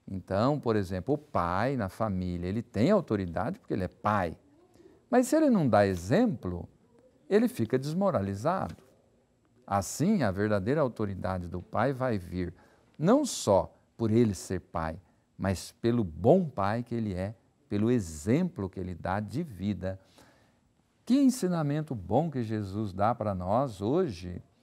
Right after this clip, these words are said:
útil não só para a minha vida, para a tua, mas para todo o conjunto da sociedade.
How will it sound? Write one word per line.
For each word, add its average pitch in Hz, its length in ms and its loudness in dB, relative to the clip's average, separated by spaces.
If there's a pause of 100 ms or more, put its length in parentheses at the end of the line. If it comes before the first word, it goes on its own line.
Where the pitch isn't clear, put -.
(180)
útil 180 400 2
não 185 180 0
só 180 240 0
para 160 180 -2
a 117 40 0
minha 135 340 0
vida, 117 400 -6
para 123 200 -2
a 113 40 -2
tua, 139 360 -2
mas 117 240 -2
para 139 180 -4
todo 160 540 2
o 147 40 -6
conjunto 107 800 -2 (420)
da 107 200 0
sociedade. 90 800 -8